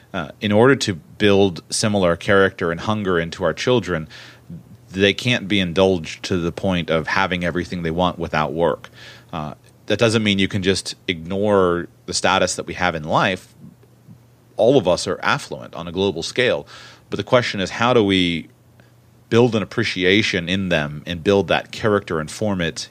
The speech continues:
i-, in them in an appropriate way? And then how do we involve them in our, in our family finances? Because, uh, there's, based upon what you're describing, unless you were to go through some radical change,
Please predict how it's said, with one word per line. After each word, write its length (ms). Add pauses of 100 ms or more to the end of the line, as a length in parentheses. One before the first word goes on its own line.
i-, 240
in 220
them 220
in 80
an 40
appropriate 540
way? 380 (360)
And 120
then 80
how 180
do 100
we 120
involve 460
them 180
in 80
our, 240 (160)
in 100
our 80
family 340
finances? 580
Because, 420 (440)
uh, 120 (200)
there's, 520 (420)
based 220
upon 160
what 160
you're 80
describing, 520
unless 280
you 100
were 100
to 60
go 160
through 160
some 260
radical 460
change, 540